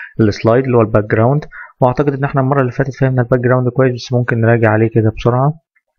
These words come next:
نفتح باوربوينت جديد زي ما اتفقنا بكنترول إن، ونيجي هنا نختار اللاي أوت بلانك زي ما اتفقنا، وعرفنا إزاي نعمل باك جراوند للسلايد بتاعتي عن طريق إن أنا بدوس كليك يمين هنا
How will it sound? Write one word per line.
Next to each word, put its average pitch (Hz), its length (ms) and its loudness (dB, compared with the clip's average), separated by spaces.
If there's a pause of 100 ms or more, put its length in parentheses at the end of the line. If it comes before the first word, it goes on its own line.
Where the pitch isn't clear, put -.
(760)
نفتح 113 240 -2
باوربوينت 120 480 0
جديد 113 200 0
زي 117 100 0
ما 113 60 -2
اتفقنا 110 360 -2
بكنترول 110 600 -2
إن، 147 200 0 (1700)
ونيجي 123 260 2
هنا 120 100 0
نختار 113 500 0
اللاي 113 340 2
أوت 107 280 0 (960)
بلانك 123 380 0
زي 117 100 -2
ما 101 60 -2
اتفقنا، 131 460 -2 (420)
وعرفنا 135 340 0
إزاي 131 220 2
نعمل 127 260 0
باك 123 180 0
جراوند 117 420 2
للسلايد 107 580 0
بتاعتي 123 320 -2
عن 117 140 0
طريق 110 220 0
إن 104 120 -2
أنا 104 120 -2
بدوس 101 280 -4
كليك 127 260 -2
يمين 123 200 0
هنا 117 220 2